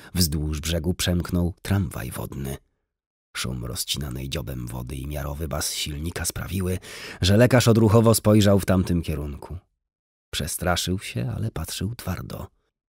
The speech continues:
Pale przy brzegu, kołyszące się gondole,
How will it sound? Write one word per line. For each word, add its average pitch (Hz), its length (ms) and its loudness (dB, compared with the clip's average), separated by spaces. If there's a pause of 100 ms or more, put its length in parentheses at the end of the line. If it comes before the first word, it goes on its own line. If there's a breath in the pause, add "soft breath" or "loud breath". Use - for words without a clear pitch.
(160)
Pale 76 280 -2
przy - 180 0
brzegu, 73 440 -4 (560)
kołyszące 78 520 -2
się 82 140 -2
gondole, - 600 -2